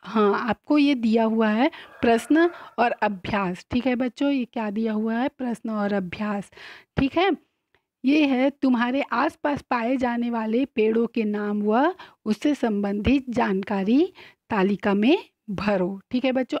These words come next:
आपको ये जो तालिका दी हुई है, है ना, ये आपको ऐसे ही बनानी है। और आपके आसपास में पेड़ पाए जाते हैं, है ना, कुछ कुछ पेड़ पाए जाते हैं, उनके बारे में आपको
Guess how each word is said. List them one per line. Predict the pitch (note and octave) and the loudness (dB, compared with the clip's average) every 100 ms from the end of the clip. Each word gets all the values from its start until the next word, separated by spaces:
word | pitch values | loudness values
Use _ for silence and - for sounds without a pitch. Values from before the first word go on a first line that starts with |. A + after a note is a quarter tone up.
| - | -4
आपको | E4 - - D#4+ | -4 -4 0 2
ये | B3 C#4 | 2 2
जो | D4 D4 C#4+ | 2 0 0
तालिका | C#4 - B3 A3 A3 - C4+ | -2 -4 -2 0 -2 0 0
दी | G#3+ A#3 | 2 0
हुई | A#3 G3+ G3+ | 2 2 2
है, | F3+ F3+ G3+ _ | 0 -4 -8 _
है | A#3 | 0
ना, | D4 G4+ - - _ | 2 0 -2 -12 _
ये | A#3 D4 | 0 0
आपको | A#3 A#3+ - B3 | 0 -4 -2 -2
ऐसे | - G3 - A3+ | 0 0 0 0
ही | G#3+ G#3+ | 0 0
बनानी | G#3 G3 G3 G3 A3 | 0 0 0 2 0
है। | G#3+ C4+ F4 - - - | 2 0 -2 -8 -10 -4
और | B3 - | -4 -4
आपके | A#3+ A#3+ - D4+ - | -8 -6 -6 -6 -6
आसपास | B3+ B3+ - C4+ - | -8 -6 -4 -4 0
में | C#4+ | -2
पेड़ | C#4 B3 C4+ C#4 | 0 -2 -2 -2
पाए | B3 G#3+ | -4 -4
जाते | G3+ G#3 F#3+ G#3 | -2 -4 -4 -6
हैं, | F#3+ G3 G#3 _ _ | -4 -4 -8 _ _
है | C4 | -2
ना, | G4 G4+ - - | -2 -2 -10 -10
कुछ | - B3+ | -4 -2
कुछ | - C4+ | -2 -4
पेड़ | - G#3+ A3+ | -2 0 2
पाए | B3 A3 A3 | 0 -2 -2
जाते | G3+ G3 - | -2 -2 -2
हैं, | B3 - | -4 -2
उनके | A3+ G#3+ - B3 | -2 -2 -2 -2
बारे | A3 G3 G3+ | -2 -4 -4
में | G3+ | -4
आपको | G3 _ - F4 | -6 _ 0 0